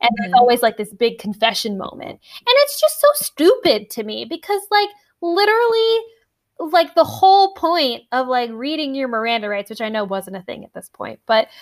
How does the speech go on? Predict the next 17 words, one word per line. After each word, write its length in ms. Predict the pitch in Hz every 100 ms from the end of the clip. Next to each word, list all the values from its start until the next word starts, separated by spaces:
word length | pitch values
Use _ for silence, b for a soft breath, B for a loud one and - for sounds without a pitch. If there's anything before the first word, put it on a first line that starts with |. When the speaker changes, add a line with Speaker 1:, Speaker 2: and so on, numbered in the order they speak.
| B -
Speaker 1:
the 120 | 311
whole 340 | 339 415 415 -
Speaker 2:
Hmm. 60 | -
Speaker 1:
point 240 | 370 381
of 80 | 277
that 240 | 214 220 -
is, 120 | 277
like, 160 | 320
you 80 | 453 508
have 80 | 494
the 100 | 427
right 220 | 403 415
to 100 | 415
remain 360 | 359 349 349 330
silent. 480 | - 320 311 214 - _ _ _ _ _ _ -
Don't, 340 | 440 523 440
just 180 | 453 539